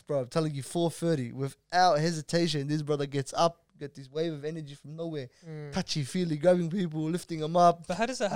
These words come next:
Speaker 1: I
Speaker 3: happen? I don't get that.
Speaker 1: Bro,
Speaker 2: It's just,
Speaker 1: I'm
Speaker 2: it's a
Speaker 1: telling
Speaker 2: second
Speaker 1: you,
Speaker 2: wave.
Speaker 1: it just happens,
Speaker 2: Yeah,
Speaker 1: bro.
Speaker 2: yeah.
Speaker 3: Second wave, yeah, I
Speaker 2: It's
Speaker 3: like
Speaker 1: It
Speaker 3: that.
Speaker 1: just happens.
Speaker 2: Yeah.
Speaker 1: You don't have control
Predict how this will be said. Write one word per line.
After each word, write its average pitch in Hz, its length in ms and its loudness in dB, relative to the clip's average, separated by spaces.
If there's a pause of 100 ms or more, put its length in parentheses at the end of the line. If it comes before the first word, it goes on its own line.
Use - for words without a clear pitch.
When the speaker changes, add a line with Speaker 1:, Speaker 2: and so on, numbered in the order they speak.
Speaker 1:
I - 20 -4
Speaker 3:
happen? 160 160 -4
I 156 100 -6
don't 220 140 -6
get 220 200 -10
that. 165 120 -6
Speaker 1:
Bro, 156 120 4
Speaker 2:
It's 151 80 6
just, - 100 4
Speaker 1:
I'm 139 60 2
Speaker 2:
it's 143 80 -4
a - 20 2
Speaker 1:
telling 170 220 6
Speaker 2:
second 175 100 2
Speaker 1:
you, 170 60 2
Speaker 2:
wave. 156 220 2
Speaker 1:
it 127 40 -10
just 160 260 -2
happens, 143 560 -4
Speaker 2:
Yeah, 147 80 -8
Speaker 1:
bro. 156 80 -4
Speaker 2:
yeah. 147 140 -4
Speaker 3:
Second 151 300 -10
wave, 147 240 -8
yeah, 131 80 -10
I 135 40 -4
Speaker 2:
It's 143 200 -6
Speaker 3:
like 139 120 -6
Speaker 1:
It 135 80 -12
Speaker 3:
that. - 40 -12
Speaker 1:
just 156 180 -6
happens. 151 340 0
Speaker 2:
Yeah. 131 40 -6
Speaker 1:
You 156 80 -2
don't 214 80 -2
have 208 140 4
control 170 460 -2